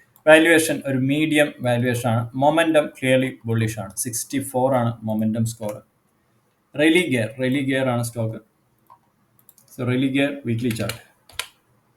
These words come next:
Religare-ിന്റെ ലാസ്റ്റ് വീക്കിലെ ക്യാൻഡിൽ നോക്കുകയാണെങ്കിൽ ഒരു സ്ട്രോങ് ക്യാൻഡിൽ ഫോർമേഷൻ തന്നെയാണ്.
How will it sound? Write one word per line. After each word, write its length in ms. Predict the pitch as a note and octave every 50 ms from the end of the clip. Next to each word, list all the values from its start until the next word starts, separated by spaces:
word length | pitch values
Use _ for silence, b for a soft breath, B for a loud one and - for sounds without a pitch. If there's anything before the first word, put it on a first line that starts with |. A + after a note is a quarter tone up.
| - - - - - _ _ _ - - - - - - - - _ _ _ - _ _ - D#3+
Religare-ിന്റെ 580 | E3 E3+ F#3 F3+ F3 F3+ F3 E3 D#3+ D#3+ D#3+
ലാസ്റ്റ് 440 | D#3 D#3 D3 D3 D3 - - - D#3+ D3 C#3 -
വീക്കിലെ 300 | C3+ C3+ C3 B2+ C3+ C#3
ക്യാൻഡിൽ 320 | C3+ C#3 C3 C3 C3 C3+ C3
നോക്കുകയാണെങ്കിൽ 480 | B2+ A#2+ A#2 A#2 B2 A#2+ A#2+ A#2 A#2
ഒരു 220 | A2+ A#2 A2+ A#2 - _ -
സ്ട്രോങ് 440 | - - - D3 C#3+ C#3 C#3+ C#3
ക്യാൻഡിൽ 340 | - C3+ B2+ B2 B2 B2+ A#2+
ഫോർമേഷൻ 540 | A2+ - A#2+ A2+ A2+ A#2 A2+ A2+ A#2+ A2+ A#2+
തന്നെയാണ്. 380 | A#2 A2+ A2 A2+ A#2 A2 -